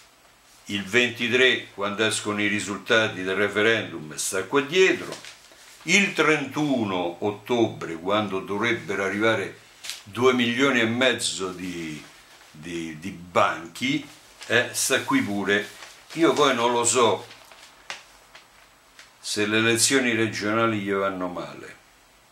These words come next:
se il referendum, io voterò sì per mandarne a casa trecentoquarantacinque, anche se mi rendo conto che il mio voto sarà inquinato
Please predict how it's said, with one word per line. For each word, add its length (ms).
se 220
il 60
referendum, 1120
io 200
voterò 400
sì 480
per 160
mandarne 580
a 60
casa 360
trecentoquarantacinque, 1500
anche 320
se 240
mi 140
rendo 360
conto 340
che 100
il 100
mio 200
voto 280
sarà 260
inquinato 840